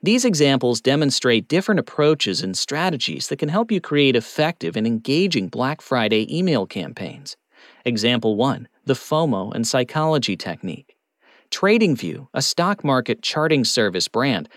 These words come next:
effectively utilizes psychological principles to create a sense of urgency and exclusivity in their Black Friday email.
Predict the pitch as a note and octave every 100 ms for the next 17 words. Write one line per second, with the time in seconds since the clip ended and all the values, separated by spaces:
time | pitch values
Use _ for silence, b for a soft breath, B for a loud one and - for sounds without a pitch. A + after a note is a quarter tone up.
0 | b D#3+ - G3+ A#3 A3+ F3 C#3+ B2+ D3
1 | B2+ G#2+ G#2+ F#2+ - D3+ D3 A#2+ A2+ C#3
2 | C#3+ G2+ - D3+ E3+ - G#2 E2+ - -
3 | C#3+ C3+ A#2 D3 D3+ A#2+ - D3 E3+ D3+
4 | A2+ A2+ G#2 G2+ - - B2 G2+ - F3
5 | D#3 - - A2+ G#2+ A2+ A2 - G#2 F#2
6 | F#2 F2+ D3+ A2+ C#3